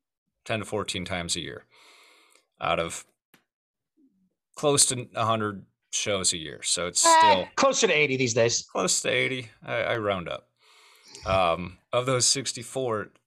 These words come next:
Speaker 1: twenty-five Augusts involved a, a repeated stew, uh, a repeated riff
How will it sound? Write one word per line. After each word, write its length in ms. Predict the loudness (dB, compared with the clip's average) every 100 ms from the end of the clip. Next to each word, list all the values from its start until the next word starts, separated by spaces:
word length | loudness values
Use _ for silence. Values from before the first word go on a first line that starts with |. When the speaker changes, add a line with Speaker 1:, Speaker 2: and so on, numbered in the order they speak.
| _ -12
Speaker 1:
twenty-five 800 | -4 -4 -2 -4 0 2 2
Augusts 640 | 0 -2 -4 -4 -4 -4 -6 _ _ _ _ _ _ _ _ _ _ _ _
involved 580 | -8 -4 -2 -2 -2 -6 -12
a, 400 | -6 -6 -6 -8 -8
a 100 | -8
repeated 920 | -8 -10 -6 -4 -2 -2 -4 -4 -8 -12 _ _ -20 _ _ _ _ _ _ _ _ -2
stew, 500 | 2 2 2 -2 -4 -14 -20 _ _ -8
uh, 280 | -4 -2 -2
a 80 | -4
repeated 480 | -6 -4 -6 -6
riff 420 | -4 -6 -6 -10